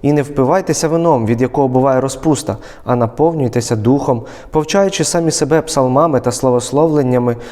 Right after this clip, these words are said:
і піснеспівами духовними, співаючи і прославляючи в серцях ваших Господа». На цьому все. Божого благословіння. До зустрічі вечором.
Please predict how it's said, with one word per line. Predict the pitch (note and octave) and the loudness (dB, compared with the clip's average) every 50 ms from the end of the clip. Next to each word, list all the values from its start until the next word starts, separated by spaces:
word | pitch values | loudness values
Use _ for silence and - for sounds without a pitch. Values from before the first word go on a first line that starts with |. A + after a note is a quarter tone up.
| - - - - | -16 -18 -8 -4
і | - E3 | -4 -2
піснеспівами | - - D#3+ - - D#3+ D#3 - - - F#3 F#3 E3+ F3 E3+ D#3+ D3 | 0 0 -2 0 0 0 -2 -2 -2 -2 0 0 2 2 2 2 2
духовними, | D3 D#3+ - - F3+ E3+ C#3+ B2+ A2+ G#2 F#2+ G2 G#2 - - - - - | 0 -2 0 0 2 2 2 2 0 -2 -2 -4 -8 -10 -16 -20 -18 -18
співаючи | - - - C3 A2+ A#2+ C#3 D#3+ D3+ C3+ - C3 | -6 -2 0 2 2 2 2 0 0 -2 -2 -2
і | A#2+ | -2
прославляючи | A#2 - B2 A#2 - - B2 A#2 B2 D#3 F3 F3 E3 E3 - - D3+ C#3+ - - - - - | 0 0 -2 -2 -2 0 0 2 2 2 2 2 0 -2 -2 -4 -4 -4 -6 -12 -20 -18 -16
в | - | -8
серцях | - - A#2 G#2+ - - D3+ E3 D#3+ - - | -6 -4 -4 -4 -2 -2 -2 -2 -2 -2 -2
ваших | C3+ B2+ - - B2+ - - - - - - | -2 -2 -2 -4 -8 -8 -10 -14 -18 -16 -14
Господа». | - F#2 G#2 A2 G2 - - - G2+ - G#2 - - - - - - - - - - - - | -8 -6 -4 -4 -4 -4 -8 -10 -10 -10 -12 -14 -18 -20 -20 -20 -20 -20 -20 -20 -16 -8 -4
На | A#2+ A#2+ | -4 -2
цьому | A#2 - B2 A#2 A#2 | -2 -2 -4 -2 -2
все. | A2+ A#2 - D3+ E3 F3+ | -4 -2 0 0 0 0
Божого | F3 D3 A#2 A#2+ A#2 A2+ A2+ A2 A2 | -2 0 0 0 2 2 2 0 0
благословіння. | G#2+ G#2+ G#2+ G#2+ - - A2 G2+ A2+ C3+ D3+ D3+ D3 C#3 C#3 C#3 - - - - - - - - - - - | 2 0 0 -2 -4 -4 -4 -4 -2 -2 -2 -4 -4 -6 -8 -10 -16 -20 -20 -20 -20 -20 -20 -20 -20 -10 -6
До | A2+ A#2+ | -6 -4
зустрічі | C3 D3 - - A2 G#2+ - - G#2+ | -4 -6 -6 -8 -10 -10 -8 -6 -4
вечором. | G#2 G2 F#2 - G2+ G#2 G2 | -4 -6 -6 -8 -12 -12 -12